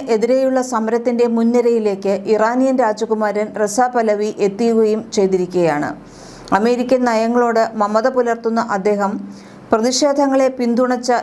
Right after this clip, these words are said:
യു എസിന് നന്ദിയും പറഞ്ഞു എന്നോർക്കണം.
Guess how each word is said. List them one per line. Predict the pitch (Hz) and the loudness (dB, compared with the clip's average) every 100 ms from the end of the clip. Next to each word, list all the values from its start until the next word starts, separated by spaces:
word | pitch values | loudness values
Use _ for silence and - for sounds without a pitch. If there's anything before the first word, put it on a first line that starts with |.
| - | 0
യു | 208 226 240 | 0 2 0
എസിന് | 240 226 202 214 | 0 -2 -2 -2
നന്ദിയും | 202 202 220 226 226 | -2 0 2 2 2
പറഞ്ഞു | 208 190 196 - | 0 0 -2 -2
എന്നോർക്കണം. | 185 180 165 165 160 | 0 0 -2 -2 -4